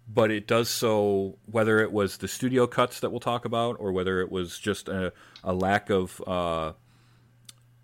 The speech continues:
good direction from a young director, or what, it loses that focus of the story, and so it just feels like a bunch of small pieces that never really add up to anything.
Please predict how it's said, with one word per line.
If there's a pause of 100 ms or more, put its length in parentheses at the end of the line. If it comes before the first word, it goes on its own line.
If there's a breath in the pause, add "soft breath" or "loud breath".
good
direction
from
a
young
director,
or
what,
it
loses
that
focus
of
the
story, (240 loud breath)
and
so
it
just
feels
like
a
bunch
of
small
pieces
that
never
really
add
up
to
anything.